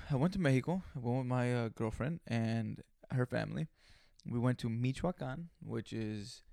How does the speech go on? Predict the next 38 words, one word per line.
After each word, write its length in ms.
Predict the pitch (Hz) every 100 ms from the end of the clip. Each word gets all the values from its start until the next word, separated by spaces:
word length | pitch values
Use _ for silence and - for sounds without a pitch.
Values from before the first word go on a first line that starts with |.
| -
a 60 | -
part 260 | - 120 113
of 80 |
Mexico. 420 | 110 120 117 139 156 - -
If 140 | 117
you 100 | 117
don't 160 | 120 117
know 440 | 120 120 117 139 - _ _ _ _ _
where 180 | - 120
that's 220 | 120 127 127
at, 180 | 135
just 160 | 131 110
get 140 | 127
a 40 | 120
map. 300 | 120 120 - _ _ _ - - - _ _
You'll 180 | - 120
see 160 | 143 135
it. 160 | 160 - - - _ _ _ - - _ - - - - -
But 260 | 143 156
will 160 | 139 180
you 200 | 175 185
see 200 | - 214
where 240 | 156 156
she's 320 | 139 - 196
from? 280 | - 104 101
La 140 | 113 120
Ros-, 280 | 123 - - - - -
la, 240 | 202 - - - - - - 180 349 349 151 98 - - -
I 160 | 208 294 170 123 107 104 87 113 - - - 196 180 120 - - - -
got 100 | 190
attacked 380 | 139 - 175 -
by, 80 | 139
like, 120 | 123
the 120 | 113 -
fucking 260 | 147 135 117
Daffy 280 | 127 143 131
Duck 200 | 135 135
today. 260 | 104 101